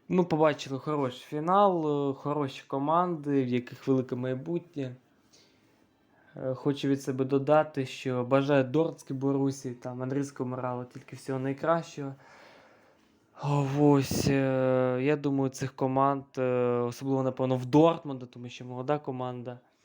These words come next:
є велике майбутнє. Дортмунд, браво, вони старалися, вони зіграли дуже сильний поєдинок. Мадридський Реал вітає з перемогою.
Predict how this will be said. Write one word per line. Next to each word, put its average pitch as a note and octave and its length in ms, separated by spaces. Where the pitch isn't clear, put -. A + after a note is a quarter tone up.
є C#3 240
велике C3 360
майбутнє. B2+ 600
Дортмунд, C#3+ 640
браво, D#3+ 600
вони C#3 360
старалися, C#3+ 800
вони C3 220
зіграли B2+ 420
дуже C3+ 320
сильний B2 420
поєдинок. C3 720
Мадридський F3+ 540
Реал D3+ 480
вітає C3+ 720
з - 120
перемогою. D3 1120